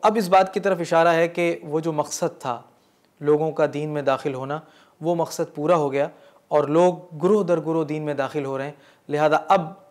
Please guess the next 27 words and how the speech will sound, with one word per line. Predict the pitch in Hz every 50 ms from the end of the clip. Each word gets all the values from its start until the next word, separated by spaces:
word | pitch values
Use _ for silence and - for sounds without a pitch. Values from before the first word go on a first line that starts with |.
| _ - -
آپ | 151 156 151 160
علیہ | 151 151 151
الصلوۃ | 147 - 147 143 139
والسلام | 143 139 - - 143 143 139 143 147
کی | 143 - 165 160 139
واپسی | 131 139 175 180 - - - 180 170 160
کی | 160 - - 160 156 160 160
اس | 156 - -
آیت | - 139 135 143 151 151 151 151
میں | 143 143 143 147 147 _
ایک | - 170 160 147 135 147
درجے | 147 143 135 147 151 147
میں | 135 139 143 147 147 _ _ _ _ _ _ _ _
وہ | - 131 143 147 143 143 143
پیشگوئی | - - - 160 151 131 131 131 147 151 151
کی | 147 151 147 139
جا | 127 135 135
رہی | 131 139 135 135
ہے | 143
اور | 160 160 143
اس | -
کی | - 147
خبر | - - 135 135 135
دی | 127 135 135
جا | 131 131 127
رہی | 131 143 143
ہے۔ | 139